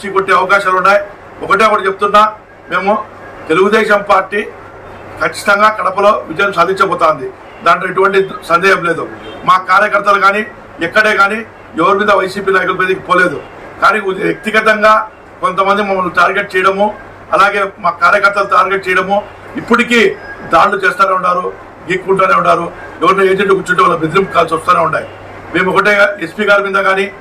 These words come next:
డీఎస్పీ గారి మీద మాకు నమ్మకం ఉంది. నిష్పాక్షికంగా ఎవరైతే ఉన్నారో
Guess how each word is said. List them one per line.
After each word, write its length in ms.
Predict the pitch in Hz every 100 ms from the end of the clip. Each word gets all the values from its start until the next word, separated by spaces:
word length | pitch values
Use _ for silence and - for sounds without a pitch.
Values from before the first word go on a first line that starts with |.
| - - -
డీఎస్పీ 320 | 175 214 208 202
గారి 120 | 196 190
మీద 100 | 190
మాకు 160 | 185 180 170
నమ్మకం 320 | 185 196 190
ఉంది. 180 | 185 196 - - - - - - 170
నిష్పాక్షికంగా 760 | 175 214 208 208 202 208 175 165 - - - - 160
ఎవరైతే 360 | 196 202 196 202
ఉన్నారో 360 | 190 208 208 202